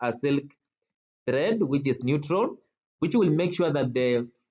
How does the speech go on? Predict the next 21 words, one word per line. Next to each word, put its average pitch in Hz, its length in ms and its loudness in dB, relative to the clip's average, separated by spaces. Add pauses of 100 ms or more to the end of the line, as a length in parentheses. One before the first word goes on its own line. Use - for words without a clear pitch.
(180)
electrons 151 420 0
cannot 143 340 0
flow 143 420 0
out 139 200 -2
of 110 140 -2
this 139 160 0
ball. 180 400 0 (520)
So 160 160 0
this 165 240 0
one 208 200 2
is 143 220 -2
electrically 156 560 0
neutral. 156 540 0 (520)
Number 175 280 0
of 151 200 0
protons 151 560 -2
is 120 220 -4
equal 143 300 0
to 123 80 -2
the 117 120 0
number 139 540 -2